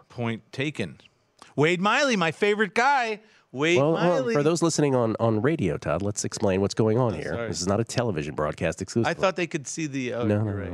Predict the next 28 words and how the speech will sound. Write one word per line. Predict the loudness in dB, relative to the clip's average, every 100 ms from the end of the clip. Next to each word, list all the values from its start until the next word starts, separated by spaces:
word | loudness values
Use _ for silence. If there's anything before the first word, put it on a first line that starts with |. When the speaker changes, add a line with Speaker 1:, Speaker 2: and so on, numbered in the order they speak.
| -4
Speaker 2:
no, | -4
no. | -4
Speaker 1:
right. | -8 _ -16
My | -4
bad. | 0
Speaker 2:
Uh, | 0
Brandon | 2 2 2
Woodruff, | 2 2 0 0
again, | 0 2
Brewers | 2 2 0
sixteen | 0 -2
and | -4
four | 0 0
when | 2 0
he |
takes | -2 -2
the | 0
hill. | 2 2
They're | 2
up | 0 -2
almost | -2 -2
eleven | 0 2 2
units, | 2 0 0
betting | -2 -2 0
them | -2 0
blindly. | 0 0 -4 -2
Hyun-Jin | 0 2 4
Ryu, | 4 4 4